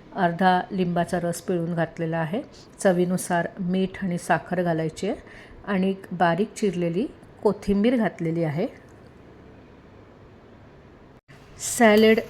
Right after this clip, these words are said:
ड्रेसिंग करता इथे मी अर्धा कप दूध घेतलेलं आहे, त्याच्यामध्ये एक चीज स्लाइस आणि एक चीज क्यूब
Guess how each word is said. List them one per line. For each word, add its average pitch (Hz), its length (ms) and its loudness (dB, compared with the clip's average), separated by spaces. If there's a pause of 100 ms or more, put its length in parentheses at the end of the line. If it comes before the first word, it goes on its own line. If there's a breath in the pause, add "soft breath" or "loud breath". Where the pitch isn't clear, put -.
ड्रेसिंग 202 480 4
करता 190 380 0
इथे 185 300 -2
मी 180 220 -2 (520 loud breath)
अर्धा 185 320 2
कप 185 320 -2
दूध 196 200 4
घेतलेलं 175 460 -2
आहे, 170 240 -2
त्याच्यामध्ये 185 800 -2 (260)
एक 214 280 0
चीज 208 260 2
स्लाइस 196 560 0
आणि 185 180 0 (140)
एक 196 160 0 (120)
चीज 214 380 0
क्यूब 226 200 4